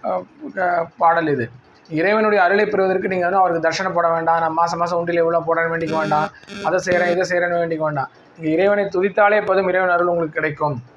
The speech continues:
அப்படிங்கிறத காட்டுறதுக்கான ஒரு பாடலும் கூட இதை நாங்க, நம்ம எடுத்துக்கொள்ளலாம். இது இவர் என்ன பண்றாருன்னா, இன்னொன்னு, புரந்தரதாசர் பாடல்கள் பாத்தீங்கன்னாக்கா, அவருடைய பாடல்கள்ல இந்த ஹரிதாசர்களுடைய மகிமைகள் இருக்குது இல்லையா, இப்போ இறைவனுடைய அடியார்களின் மகிமைகள்,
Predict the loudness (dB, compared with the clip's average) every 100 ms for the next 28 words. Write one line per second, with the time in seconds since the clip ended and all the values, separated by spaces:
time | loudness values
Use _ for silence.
0 | -20 -18 -10 -6 -2 0 0 0 2 0
1 | 2 -2 0 0 0 0 0 0 0 0
2 | 0 0 -2 -10 _ -4 -2 -2 -4 -4
3 | -6 -6 -4 -2 -2 -6 -14 -20 -16 -8
4 | -6 -6 -14 -20 -20 -6 0 0 2 2
5 | 2 2 2 2 2 0 -2 -8 -20 -8
6 | -2 0 2 4 4 2 2 0 0 0
7 | 0 0 0 4 4 4 4 4 0 2
8 | 2 4 2 4 4 4 0 -6 -18 -20
9 | -20 _ -2 2 4 4 2 2 4 2
10 | 2 2 2 2 0 2 2 2 2 0
11 | 2 2 0 -2 0 0 2 2 2 2
12 | 4 4 2 2 0 0 0 0 0 -2